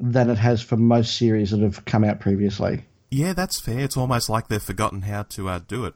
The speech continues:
Speaker 2: in the, uh, <laughs> year off.
Speaker 1: Yeah, yeah, it's been a little bit odd. But as you say, stuff is starting to come, and we're now less than a month from the first episode of Series ten.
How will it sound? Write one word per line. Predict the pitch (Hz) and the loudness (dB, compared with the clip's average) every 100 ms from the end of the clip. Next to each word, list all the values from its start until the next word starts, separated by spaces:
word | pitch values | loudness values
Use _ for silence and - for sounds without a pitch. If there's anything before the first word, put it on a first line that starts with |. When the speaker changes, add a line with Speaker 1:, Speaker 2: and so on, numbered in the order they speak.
| _ | _
Speaker 2:
in | 101 95 | -10 -8
the, | 92 92 | -8 -8
uh, | 95 - | -8 -6
<laughs> | - | 0
year | 131 101 | 0 0
off. | - 147 - - - _ - - - - - | -2 -4 -6 -12 -20 _ -16 -14 -10 -10 -4
Speaker 1:
Yeah, | - 214 262 185 127 | 4 6 8 6 6
yeah, | 160 170 | 6 6
it's | 139 | 4
been | - 175 | 4 4
a | 175 | 4
little | 240 | 4
bit | 208 | 4
odd. | 143 120 196 | 4 4 2
But | 190 190 | 2 4
as | 196 | 4
you | 196 | 4
say, | 156 151 | 4 4
stuff | 190 - 151 | 4 2 2
is | 151 139 | 2 2
starting | 147 143 | 4 4
to | 131 | 2
come, | - 143 | 2 2
and | 175 151 135 - - - - | 4 2 0 -8 -20 -10 0
we're | 135 | 4
now | 143 147 147 147 135 - | 6 8 8 6 2 -4
less | - 123 156 - | -2 2 0 2
than | 160 | 2
a | |
month | 151 165 190 - - | 4 4 2 -4 -16
from | - - 151 160 160 147 _ _ _ | -6 2 4 4 4 2 _ _ _
the | - 131 135 | -2 2 2
first | - 156 165 | 4 2 2
episode | 151 - 156 151 | -2 2 2 2
of | 147 | 0
Series | - 143 151 165 170 - _ | 2 4 6 6 4 2 _
ten. | - - 160 226 123 - | -6 0 4 6 4 2